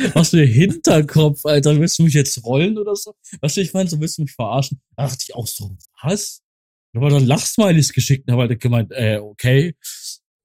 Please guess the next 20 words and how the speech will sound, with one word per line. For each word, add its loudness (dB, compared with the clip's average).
Das -4
fand 0
ich 0
zum 4
Beispiel 4
so 2
einen 4
Moment, 2
wo 4
ich 0
gesagt 0
hab, -2
„Okay, -2
gut, 2
wenn 0
du 0
das -4
so -2
empfindest, -4
okay.“ -4